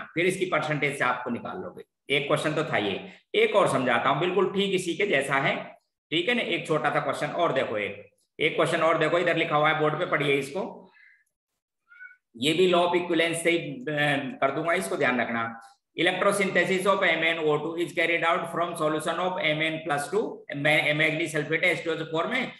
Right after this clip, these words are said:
करंट दे रखा ट्वेंटी फ़ाइव, लेकिन एफिशिएंसी एटी परसेंट है। How long it take to produce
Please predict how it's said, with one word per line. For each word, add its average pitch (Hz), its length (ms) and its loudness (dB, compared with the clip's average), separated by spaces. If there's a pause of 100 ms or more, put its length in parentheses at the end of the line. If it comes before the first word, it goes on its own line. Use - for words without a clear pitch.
(180)
करंट 160 240 2
दे 160 100 4
रखा 160 240 2
ट्वेंटी 151 300 0
फ़ाइव, 170 260 0
लेकिन 175 240 -4
एफिशिएंसी 170 640 -2
एटी 165 240 -2
परसेंट 123 420 0
है। 113 100 0 (380)
How 143 240 4
long 170 260 2 (140)
it 151 240 -8
take 202 260 2 (300)
to 151 80 0
produce 165 500 2